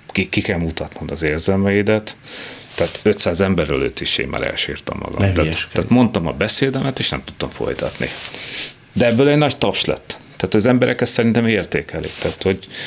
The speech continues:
Speaker 1: szerintem én nem, nem vagyok hideg. Tehát, hogy az a hírem a városban, hogy kemény vagyok üzleti döntésekben,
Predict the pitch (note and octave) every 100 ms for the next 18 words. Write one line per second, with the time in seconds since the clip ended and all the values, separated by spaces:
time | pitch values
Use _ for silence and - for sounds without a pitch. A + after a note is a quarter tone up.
0 | - - - - G2+ G#2 G2 F2+ D#2+ F2+
1 | D#2+ C2 B1 - C#2 - - - - -
2 | - - - - G#2+ G#2+ F#2+ F#2 F2 E2+
3 | E2 E2 D#2+ E2 D#2+ D#2+ - E2+ E2+ F#2
4 | G2+ A2+ C#3+ D#3 - D#2 D#2+ - D#2 D2+
5 | D#2 F2 - G#2+ A2 B2+